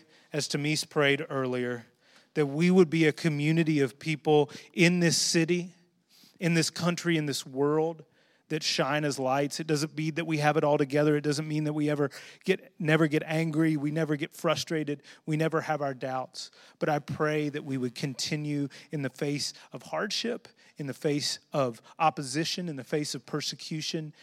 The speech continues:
as we just navigate the cruddiness of this world, that we would be a people who do that with hope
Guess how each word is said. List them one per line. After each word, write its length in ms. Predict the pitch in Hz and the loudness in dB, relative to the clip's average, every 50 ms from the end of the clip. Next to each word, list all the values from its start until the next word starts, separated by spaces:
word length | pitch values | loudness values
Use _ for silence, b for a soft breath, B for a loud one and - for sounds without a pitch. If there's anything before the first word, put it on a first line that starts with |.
| B B - | B B -6
as 140 | 160 131 | -6 -4
we 100 | 135 147 | -4 -4
just 220 | 139 151 139 - 147 | -4 -2 -4 -4 -4
navigate 1000 | 139 135 143 151 156 156 160 156 165 147 147 160 160 160 170 - - - - - _ _ _ _ b b b b _ | -4 -2 0 0 0 0 0 -2 -4 -2 -2 -2 -2 -2 -2 -6 -8 -10 -10 -12 _ _ _ _ b b b b _
the 80 | 131 | -14
cruddiness 760 | - - - - - 156 151 156 147 151 147 147 151 - - | -12 -12 -14 -10 -6 -4 -4 -2 -2 -4 -4 -4 -6 -6 -6
of 100 | 156 131 | -6 -6
this 180 | 131 131 - - | -6 -6 -6 -6
world, 480 | 147 127 139 135 135 135 131 131 127 B B B B B | -6 -4 -4 -2 -2 -4 -4 -6 -10 B B B B B
that 100 | - 139 | -6 -6
we 180 | 131 143 151 156 | -4 -4 -4 -2
would 160 | 160 170 160 | -2 -4 -6
be 140 | 147 151 139 | -4 -6 -8
a 60 | 127 | -8
people 340 | - - - 151 - - 147 | -8 -8 -10 -8 -6 -8 -8
who 160 | 110 143 151 | -6 -6 -8
do 220 | 127 127 135 135 127 | -6 -6 -6 -4 -4
that 180 | 127 123 127 | -4 -6 -8
with 140 | 127 117 - | -10 -10 -12
hope 340 | 127 - - 101 127 - | -10 -10 -10 -12 -14 -16